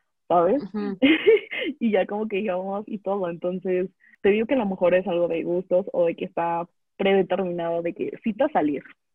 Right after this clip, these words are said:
Speaker 2: Bueno, y ya de que para to-, tocar el último tema, que estoy como que, oh, vamos a, vamos a ver un poco. Bueno,
Speaker 1: <laughs>
Speaker 2: eh, cuéntenme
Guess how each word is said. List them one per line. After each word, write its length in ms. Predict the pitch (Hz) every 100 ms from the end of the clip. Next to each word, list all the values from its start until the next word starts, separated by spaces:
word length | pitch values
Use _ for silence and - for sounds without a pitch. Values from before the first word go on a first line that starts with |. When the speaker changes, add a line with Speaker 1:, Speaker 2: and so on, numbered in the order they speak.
| _ -
Speaker 2:
Bueno, 380 | 240 262 226 -
y 100 | 220
ya 120 | 233 240
de 120 | 254
que 180 | 320 302
para 320 | - 214 208
to-, 140 | 208 202 185
tocar 240 | - 196 202
el 120 | 226
último 360 | 226 247 220 -
tema, 280 | 175 185
que 120 | 196 190
estoy 220 | - 190
como 140 | 190
que, 120 | 190 - _
oh, 220 | 349 440
vamos 240 | 359 240 240
a, 180 | 226 -
vamos 240 | 214 214
a 40 | 220
ver 140 | 202
un 100 | 196
poco. 440 | 196 190 208 240 - - - 494
Bueno, 320 | 587 214 208 190
Speaker 1:
<laughs> 600 | - - 480 - _ -
Speaker 2:
eh, 300 | 202 214 220
cuéntenme 800 | 226 202 247 262 269 277 277